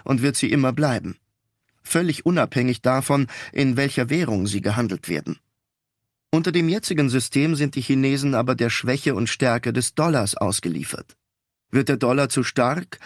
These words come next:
steigen die Kosten für ihre Importe enorm, was in der Folge zu sozialen Verwerfungen und Unruhen führen könnte.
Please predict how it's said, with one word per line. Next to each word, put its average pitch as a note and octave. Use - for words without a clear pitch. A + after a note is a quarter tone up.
steigen C3+
die C3+
Kosten C3
für C3+
ihre C3
Importe B2+
enorm, B2+
was B2
in B2+
der B2
Folge B2+
zu C3
sozialen B2
Verwerfungen A#2+
und C#3+
Unruhen A#2+
führen G2
könnte. -